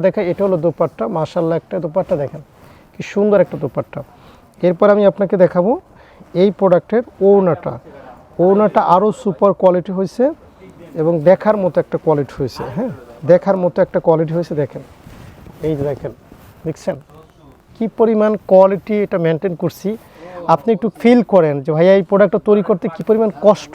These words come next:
হয়েছে আর কতটা কষ্ট করে মেধা খাটায় এক একটা প্রোডাক্ট নিয়ে আসে আপনাদের জন্য। যার পরে যদি মূল্য না, মূল্য না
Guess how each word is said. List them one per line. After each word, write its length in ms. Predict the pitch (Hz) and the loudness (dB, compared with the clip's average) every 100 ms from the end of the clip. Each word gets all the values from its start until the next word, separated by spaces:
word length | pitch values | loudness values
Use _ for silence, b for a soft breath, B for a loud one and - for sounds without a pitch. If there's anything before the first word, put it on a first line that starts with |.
| 233 | -4
হয়েছে 280 | 196 - 185 247 - B B B B B B 147 | -4 0 2 2 0 B B B B B B 2
আর 80 | 156 - | 2 2
কতটা 320 | 196 - 220 226 - | -2 0 0 0 4
কষ্ট 240 | 208 - 247 202 | 2 2 -4 2
করে 160 | 220 214 190 | 4 4 4
মেধা 220 | 180 202 214 | 2 4 2
খাটায় 280 | 196 196 208 170 | 0 -2 2 2
এক 80 | 170 | 2
একটা 140 | 175 196 | 0 -4
প্রোডাক্ট 280 | - 190 196 190 | 2 2 2 2
নিয়ে 120 | 185 | 2
আসে 100 | 175 180 | 2 0
আপনাদের 240 | 185 170 160 | -2 -4 0
জন্য। 140 | 160 190 - B B B 160 | 0 -2 -6 B B B 2
যার 140 | 180 | 2
পরে 100 | - 202 | 4 2
যদি 100 | 208 190 | 4 4
মূল্য 200 | 196 214 220 214 | 4 6 6 4
না, 60 | 202 180 | 0 0
মূল্য 180 | 202 214 | 0 4
না 40 | 220 | 4